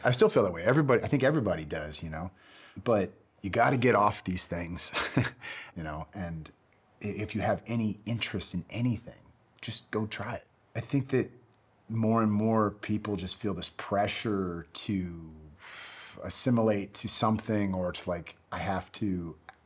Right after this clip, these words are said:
look and act a certain way," or, "If I don't do these things in this sequential order, I'm gonna be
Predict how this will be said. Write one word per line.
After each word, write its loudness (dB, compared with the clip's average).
look -2
and -2
act -4
a -4
certain -2
way," -2
or, -4
"If -2
I 6
don't 4
do 4
these 2
things 2
in 0
this 2
sequential 0
order, 4
I'm 0
gonna 0
be -8